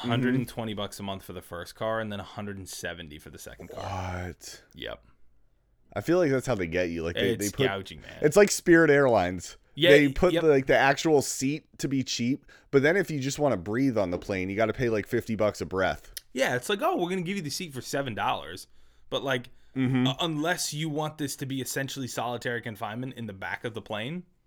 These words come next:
Speaker 1: like, <laughs> yeah, you're, you're paying more. It's just one way or another, you're paying more.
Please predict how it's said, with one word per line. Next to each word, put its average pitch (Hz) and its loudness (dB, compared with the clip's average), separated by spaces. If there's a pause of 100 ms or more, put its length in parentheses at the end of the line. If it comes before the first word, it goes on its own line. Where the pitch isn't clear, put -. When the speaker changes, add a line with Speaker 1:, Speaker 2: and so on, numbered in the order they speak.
Speaker 1:
like, 117 -6 (140)
<laughs> - -20
yeah, 190 -4
you're, 156 -4 (160)
you're 202 -2
paying 220 0
more. 139 0 (340)
It's 196 -2
just 180 -4
one 175 0
way 160 0
or 151 0
another, 131 -4
you're 101 -8
paying 85 -10
more. 71 -18